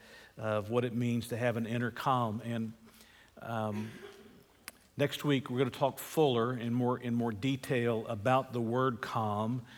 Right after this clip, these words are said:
using each of the letters of the word as an acronym and just a memory tool to help you learn how God can bring to your heart a calm. I wanna read beginning in Philippians chapter four, verse four, six verses.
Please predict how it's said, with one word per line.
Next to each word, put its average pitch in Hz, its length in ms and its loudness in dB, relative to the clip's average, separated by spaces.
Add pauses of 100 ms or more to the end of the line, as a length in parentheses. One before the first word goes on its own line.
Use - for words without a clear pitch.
(220)
using 123 460 2
each 131 260 0
of 123 80 0
the 117 80 2
letters 120 500 4
of 107 80 -4
the 107 80 -2
word 107 460 0 (340)
as 113 120 0
an 107 100 -2
acronym 110 800 -2 (540)
and 110 260 -6
just 120 200 -6
a 143 40 -4
memory 135 420 4
tool 113 400 -2
to 107 80 -4
help 131 260 2
you 123 140 2
learn 120 260 0
how 117 480 0
God 110 240 -2 (460)
can 123 160 0
bring 117 300 0
to 113 140 -4
your 107 180 -2
heart 101 420 -4
a 101 80 -8
calm. 104 580 -8 (400)
I 175 40 0
wanna 180 160 4
read 147 280 4
beginning 131 540 2
in 117 200 -4
Philippians 131 480 0
chapter 120 320 -2
four, 123 280 0
verse 113 220 0
four, 127 280 2
six - 260 -4
verses. 127 520 -2